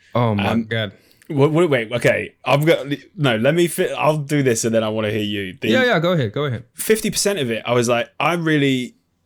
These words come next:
Speaker 2: this is a really interesting story. I've never seen, I, I've never seen this movie before. I've never seen this story told this way in this, in a film before." Because what I quite liked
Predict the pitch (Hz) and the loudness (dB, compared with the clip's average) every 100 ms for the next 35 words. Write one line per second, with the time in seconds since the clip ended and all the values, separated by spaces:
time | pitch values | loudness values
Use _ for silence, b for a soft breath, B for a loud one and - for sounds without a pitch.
0 | _ _ - 175 147 123 127 123 123 120 | _ _ -2 0 2 2 2 4 2 2
1 | 131 110 127 110 160 165 101 110 120 113 | 0 0 -2 -2 -2 -2 0 0 0 0
2 | - 127 120 113 113 110 113 _ _ _ | -2 0 2 2 2 0 -4 _ _ _
3 | _ _ _ _ 135 127 123 139 127 - | _ _ _ _ -2 -2 0 0 0 0
4 | 131 117 120 135 139 143 135 156 180 202 | 0 0 2 2 2 -2 -4 -2 -2 -2
5 | 117 120 120 113 127 113 113 - - - | -2 0 0 0 0 2 0 -2 -4 -4
6 | - 147 139 - 143 156 151 127 117 127 | 0 2 2 0 0 0 -2 -2 -2 0
7 | 113 107 104 - - 117 92 110 110 - | 0 -2 -4 -4 -6 -8 -10 -10 -10 -6
8 | 123 110 104 - 107 98 95 113 - 117 | -2 -2 -4 -8 -6 -6 -10 -12 -8 -6
9 | 120 139 151 - 117 85 104 104 - - | -4 -4 -4 -2 -2 -2 -6 -10 -12 -18